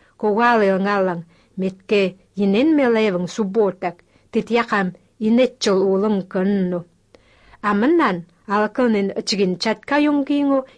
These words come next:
иви оям тауэлың микын гапам яйпылын мынгылыңын. Кылы кут, токатывелла гнунык. Тонно кут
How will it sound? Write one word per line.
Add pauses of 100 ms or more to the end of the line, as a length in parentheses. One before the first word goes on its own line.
иви
оям
тауэлың (160)
микын (260)
гапам
яйпылын
мынгылыңын. (460)
Кылы
кут, (440)
токатывелла
гнунык. (720)
Тонно
кут